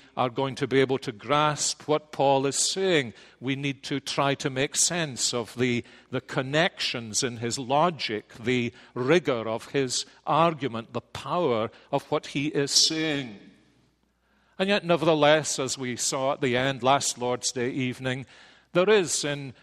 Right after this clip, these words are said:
a very real sense, a great simplicity to the structure of Romans. Perhaps a little simplistic to put it like this, but it gives us nails on which we can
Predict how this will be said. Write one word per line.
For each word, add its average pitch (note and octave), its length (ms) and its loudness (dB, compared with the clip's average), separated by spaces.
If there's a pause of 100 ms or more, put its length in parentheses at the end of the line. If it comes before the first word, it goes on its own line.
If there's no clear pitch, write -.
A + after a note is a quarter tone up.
a D#3+ 80 2
very D#3+ 300 4
real F#3 340 2
sense, A#2+ 560 -2
a D#3 60 -2
great D#3+ 420 2
simplicity D#3 1000 -2
to - 120 -8
the D#3+ 100 -2
structure - 720 -4 (220)
of C3 160 -2
Romans. A2+ 800 -4 (260)
Perhaps B2+ 460 2
a C3 60 0
little C3 420 0 (220)
simplistic - 840 0
to D#3 120 -4
put D3 240 -2
it C#3+ 60 0
like C#3+ 260 2
this, E3+ 340 2 (280)
but C3+ 160 -2
it C#3+ 160 -4
gives C#3 260 0
us B2+ 240 0 (160)
nails C3+ 640 2
on B2+ 120 -4
which D3 340 -2
we C#3 100 0
can C3 300 0